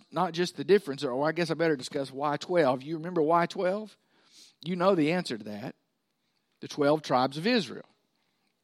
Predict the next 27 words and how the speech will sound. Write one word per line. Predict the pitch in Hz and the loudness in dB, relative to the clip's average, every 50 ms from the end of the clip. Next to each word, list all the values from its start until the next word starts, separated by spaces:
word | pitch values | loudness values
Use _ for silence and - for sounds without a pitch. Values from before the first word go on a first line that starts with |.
| _ _ - | _ _ -10
Okay? | 113 107 120 147 214 220 - - - - 180 - | -8 -6 -6 -8 -8 -10 -14 -20 -20 -20 -18 -6
And | - 143 151 151 151 143 139 | -2 0 0 0 -2 -4 0
they | 139 165 170 | 2 4 6
represent | 170 165 180 185 160 165 156 160 185 202 196 - | 6 6 6 4 2 0 -2 0 0 0 0 0
the | - 151 | -2 0
new | 160 196 247 269 | 2 2 2 2
people | 202 - 175 151 - - 131 127 | 2 2 2 2 2 0 -4 -6
of | 117 110 | -4 -2
God, | 139 127 117 113 113 117 160 233 294 240 - _ _ _ _ _ _ _ _ _ _ _ _ _ _ _ _ _ _ _ _ _ | 0 0 2 0 0 -2 -6 -8 -10 -14 -20 _ _ _ _ _ _ _ _ _ _ _ _ _ _ _ _ _ _ _ _ _
which | - 127 - | -8 -2 0
is | 147 147 151 160 147 | 0 2 0 0 -4
the | 156 175 | -8 -8
church, | - - 285 294 285 175 135 - - - - - - - - _ _ _ _ _ _ _ _ - | -4 2 4 4 4 4 0 -4 -8 -10 -10 -10 -10 -12 -16 _ _ _ _ _ _ _ _ -16
which | 127 127 - | -14 -6 -6
is | 165 160 165 | -2 2 2
us. | 240 262 208 117 - - - - - - - - - _ _ _ _ _ _ _ _ _ _ - 120 | 2 2 2 -2 -6 -10 -12 -14 -12 -12 -14 -14 -16 _ _ _ _ _ _ _ _ _ _ -20 -16
Okay? | 110 - 139 123 123 135 175 196 - _ - - - - _ _ _ _ _ _ _ _ _ _ _ _ _ - _ | -8 -4 -4 -2 -2 -2 -4 -6 -8 _ -20 -20 -20 -20 _ _ _ _ _ _ _ _ _ _ _ _ _ -8 _
And | 139 139 135 123 | -2 -2 -2 -2
twelve | - 160 170 170 175 180 170 | 2 4 6 6 6 6 4
was | 156 131 135 | 0 -2 -2
just | 160 151 - | -4 -4 -2
that | - 156 151 151 - - - | 0 2 2 0 0 -4 -8
complete | - - 147 147 170 180 160 135 | -8 -8 -4 0 0 0 0 0
number | 147 160 170 185 202 185 | -2 -2 0 0 0 0
that | 160 | 0
God | 135 135 151 151 147 139 | 0 0 0 0 0 -2
wanted. | 135 143 147 160 185 226 226 214 | -4 -4 -4 -2 -4 -4 -8 -12